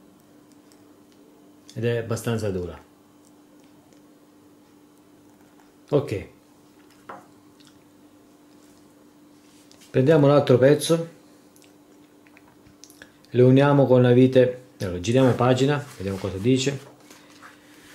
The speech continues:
"Per completare l'indice non ci resta che unire l'ultima parte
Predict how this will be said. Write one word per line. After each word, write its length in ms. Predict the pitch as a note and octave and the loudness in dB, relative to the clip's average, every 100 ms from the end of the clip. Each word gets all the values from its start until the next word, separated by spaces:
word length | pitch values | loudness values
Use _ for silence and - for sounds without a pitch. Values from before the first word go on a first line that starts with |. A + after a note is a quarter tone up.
| - - - - | -20 -20 -18 -4
"Per 120 | C3 | 0
completare 400 | C3+ C#3 E3 D3 | 2 2 4 4
l'indice 460 | D3 F3 D3+ C3 | 4 4 2 4
non 200 | B2+ B2+ | 4 4
ci 100 | B2+ | 4
resta 240 | C#3 C3+ B2+ | 2 2 2
che 100 | C3 | 4
unire 540 | C3 B2+ A#2+ A#2 - - - - | 4 4 4 2 -6 -20 -20 -12
l'ultima 400 | D3+ B2+ A#2+ G#2+ | -4 -2 -2 -2
parte 720 | B2 C3 C3 C3+ B2+ - - | 0 -2 -2 -2 -4 -6 -20